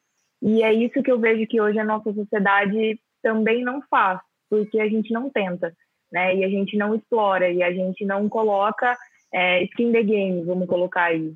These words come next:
né? A gente não tá testando isso, a gente não tá fazendo. E claro que isso tem que ser cuidadoso, mas eu incentivo muito cada pessoa também buscar esse ponto de entender onde é o limite, onde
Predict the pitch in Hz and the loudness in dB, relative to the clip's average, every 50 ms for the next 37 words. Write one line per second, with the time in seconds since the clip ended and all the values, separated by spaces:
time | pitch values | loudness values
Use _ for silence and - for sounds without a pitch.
0 | - - 165 165 175 185 190 185 196 196 190 190 214 214 220 226 226 240 247 262 | -12 -8 -6 -4 -2 -2 -2 -2 -2 -4 -4 -2 -2 -2 -2 -2 0 0 0 0
1 | 254 - 254 240 214 - - - 214 208 214 214 208 196 185 185 190 202 208 - | 0 0 0 0 -2 -4 -4 -2 -2 0 0 0 0 0 0 0 -2 -2 -2 -2
2 | 214 196 208 196 - - 208 208 202 214 202 202 - 208 202 180 190 185 196 214 | -2 -2 -4 -4 -4 -6 -8 -6 -4 -6 -6 -4 -4 -6 -4 -4 -6 -6 -4 -4
3 | 214 220 214 - _ - - _ _ _ _ - - 226 226 226 - - - 226 | -4 -4 -6 -8 _ -20 -20 _ _ _ _ -4 -2 0 0 0 0 0 0 2
4 | 226 254 269 277 254 - 240 - 226 226 214 220 - 220 202 - 214 185 190 185 | 2 2 0 0 -2 -2 -2 0 0 0 -2 -2 -2 -2 -2 0 0 0 2 2
5 | 180 175 185 190 214 240 254 247 269 269 _ _ _ _ _ _ _ - - 208 | 2 0 0 0 2 0 0 0 -2 -4 _ _ _ _ _ _ _ -4 -2 2
6 | 214 214 214 220 220 226 226 208 - _ - 220 226 233 240 240 247 247 254 247 | 4 4 4 4 4 2 0 -2 -4 _ 0 2 2 4 2 2 0 0 -2 -2
7 | 277 254 254 - 277 269 311 320 285 269 277 320 320 - 359 - 254 254 269 302 | -2 -2 -2 -2 -4 -2 -2 -2 0 -2 -2 -2 -4 -6 -4 -2 -2 0 0 -2
8 | 294 - 285 269 277 - 240 240 262 262 262 247 233 226 214 226 247 254 233 254 | -2 -2 -4 -4 -2 -2 -2 0 0 -2 -2 -2 -2 -2 -2 -2 -2 -2 -2 -2
9 | 254 - - - 240 233 262 277 277 269 - - 240 196 - - 202 196 185 175 | -4 -6 -4 -2 0 2 2 2 0 -2 -4 -6 -8 -6 -6 -6 -6 -6 -6 -10
10 | - - 185 170 170 202 214 214 214 202 - 220 214 214 214 220 226 247 269 - | -12 -14 -14 -10 -8 -6 -6 -6 -4 -4 -4 -4 -2 0 0 2 2 2 0 -2
11 | _ _ _ _ _ - 226 247 277 302 277 247 254 233 226 226 220 214 208 208 | _ _ _ _ _ -2 0 0 2 2 2 2 2 2 2 2 2 2 2 2
12 | 208 208 233 262 277 262 - - 247 220 226 240 254 269 254 233 240 240 226 220 | 2 2 2 0 0 -2 -2 -4 -2 -2 -2 -2 -2 -2 -2 0 0 0 0 0
13 | 202 | -2